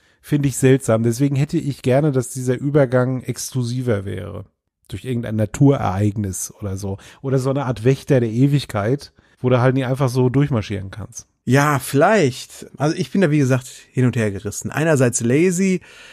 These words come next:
Speaker 2: andererseits gut, eine Story zügig ins Rollen zu bringen.
Speaker 1: Schon richtig.
Speaker 2: Die
Speaker 1: Ja.
Speaker 2: Frage ist, ist es diese Story wert, ins Rollen gebracht zu werden? Das müssen wir jetzt auch noch auspacken, ne?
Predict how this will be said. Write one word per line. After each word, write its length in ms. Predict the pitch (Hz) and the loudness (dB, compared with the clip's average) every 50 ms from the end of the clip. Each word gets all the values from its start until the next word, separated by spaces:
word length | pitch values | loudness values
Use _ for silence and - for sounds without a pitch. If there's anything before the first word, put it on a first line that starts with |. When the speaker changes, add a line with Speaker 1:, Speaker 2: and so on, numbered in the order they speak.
| - - - | -20 -16 -4
Speaker 2:
andererseits 800 | - 135 156 165 156 156 143 143 143 139 143 - - - - - _ - - 107 | -2 0 0 2 2 2 2 4 2 2 2 0 -4 -4 -6 -6 _ -14 -8 -2
gut, 400 | 110 123 151 208 202 - - _ - - | 0 2 2 2 0 -4 -10 _ -10 -4
eine 160 | 156 151 147 | -2 -2 -2
Story 560 | - - - 175 175 135 110 104 98 92 - _ _ - | -2 0 -2 0 2 2 0 0 -2 -4 -8 _ _ -12
zügig 580 | - - - 107 101 110 98 95 - - - - | -10 -6 -6 -4 -4 -4 -6 -8 -8 -16 -10 -8
ins 160 | 120 107 - | -8 -6 -4
Rollen 280 | 104 95 101 101 98 95 | -6 -6 -4 -6 -6 -6
zu 160 | - - 101 | -6 -6 -6
bringen. 420 | 98 101 98 87 82 87 87 95 _ _ | -6 -6 -6 -6 -8 -8 -12 -14 _ _
Speaker 1:
Schon 240 | - - - 110 101 | -18 -6 -6 -4 -2
richtig. 500 | 101 101 90 - - - 90 - - _ _ _ _ - | -2 -4 -6 -8 -10 -14 -14 -14 -14 _ _ _ _ -6
Speaker 2:
Die 40 | 131 | -4
Speaker 1:
Ja. 60 | 120 | -2
Speaker 2:
Frage 340 | 117 135 131 135 160 160 151 | -2 -2 -2 0 0 0 2
ist, 200 | 135 151 135 - - | 2 2 0 2 2
ist 100 | 139 135 | 2 2
es 120 | 131 123 | 0 0
diese 260 | - 131 120 120 120 | 0 0 0 0 0
Story 360 | - - - 123 120 117 110 101 101 104 117 | -2 0 2 2 2 2 0 -2 -4 0 2
wert, 260 | 190 233 233 185 - | 2 2 2 0 -2
ins 200 | - 110 113 113 | -4 -6 -6 -4
Rollen 260 | 104 104 101 101 104 | -4 -4 -4 -4 -4
gebracht 380 | 104 101 95 104 101 98 - - | -6 -6 -6 -8 -8 -10 -12 -10
zu 140 | - 104 95 | -8 -6 -4
werden? 220 | 101 92 92 95 | -4 -6 -6 -8
Das 160 | 98 110 - | -8 -6 -2
müssen 220 | 139 143 - 214 233 | -2 -2 0 0 -2
wir 60 | 226 | -2
jetzt 140 | 226 220 - | -2 -2 -2
auch 80 | 156 | -2
noch 200 | 123 107 98 - | -2 -2 -4 -6
auspacken, 640 | - 92 101 - - _ - 120 - - 95 92 98 | -10 -12 -12 -12 -14 _ -14 -14 -14 -12 -12 -10 -8
ne? 180 | 101 110 139 | -8 -8 -8